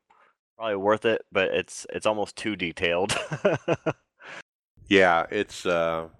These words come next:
Speaker 2: I don't know. It's not something I could do.
Speaker 1: But I think this is something like, you see that, um, that box that V R S is coming out with.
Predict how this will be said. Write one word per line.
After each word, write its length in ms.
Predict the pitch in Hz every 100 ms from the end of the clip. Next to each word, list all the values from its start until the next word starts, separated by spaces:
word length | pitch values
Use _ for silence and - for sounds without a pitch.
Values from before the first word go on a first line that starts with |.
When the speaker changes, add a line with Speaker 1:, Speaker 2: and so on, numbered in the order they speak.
| _ _ _ - -
Speaker 2:
I 140 | 92
don't 140 | 80 65
know. 100 | 65
It's 180 | 76 101
not 160 | 92
something 220 | - 78
I 140 | 82 82
could 180 | - 65
do. 260 | 67 76 - _ _
Speaker 1:
But 140 | - 131
I 120 | 120
think 280 | - 160 -
this 240 | 135 -
is 120 | 127
something 300 | - 117 120
like, 200 | 110 104
you 120 | 104 107
see 280 | - 131
that, 340 | 123 117 107 104
um, 600 | 98 92 87 85 85 85 92
that 200 | 101 95
box 300 | 104 101 -
that 140 | 78
V 140 | 95
R 140 | 95 92
S 200 | 92 -
is 100 | 87
coming 260 | 104 98
out 180 | 98 90
with. 380 | 82 98 95